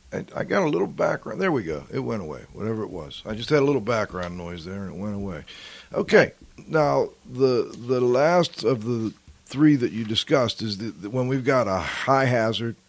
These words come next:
and a high outrage, and we're in the crisis communication mode, can you give listeners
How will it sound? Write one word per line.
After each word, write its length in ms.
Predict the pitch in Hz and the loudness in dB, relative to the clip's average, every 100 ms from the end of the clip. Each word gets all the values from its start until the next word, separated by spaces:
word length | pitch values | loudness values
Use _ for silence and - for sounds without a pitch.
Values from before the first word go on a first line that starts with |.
| - | -12
and 140 | 90 | -8
a 60 | 92 | -6
high 420 | 73 - 131 120 | -8 -2 2 4
outrage, 640 | 113 104 - 104 104 - - | 4 0 -2 -4 -6 -8 -6
and 160 | 104 | -4
we're 180 | 110 120 | 0 0
in 160 | 131 113 | 2 2
the 200 | 107 98 | 0 -4
crisis 600 | - - 127 131 - 120 | -10 -2 0 0 0 -2
communication 800 | - 123 120 104 120 98 - 92 | -2 0 0 0 -2 -2 -2 -4
mode, 300 | 90 85 64 - - - - | -4 -6 -8 -14 -20 -20 -12
can 160 | - 113 | -4 0
you 100 | 107 | 0
give 280 | 98 139 127 | 2 2 4
listeners 600 | 147 135 135 131 123 | 4 4 2 0 -2